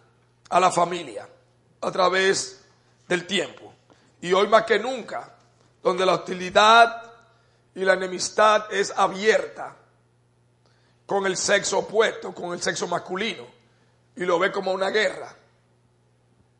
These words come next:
sabiendo que no podrá lograr lo que se propone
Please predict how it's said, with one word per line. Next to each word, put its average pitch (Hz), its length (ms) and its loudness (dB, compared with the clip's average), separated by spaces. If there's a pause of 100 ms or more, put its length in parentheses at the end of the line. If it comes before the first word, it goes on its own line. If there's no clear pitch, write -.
(240)
sabiendo 196 580 -2
que 202 140 -2
no 220 260 0
podrá 208 840 0 (960)
lograr 175 800 2
lo 175 120 -8
que 175 80 -6
se 180 140 -4
propone 202 640 0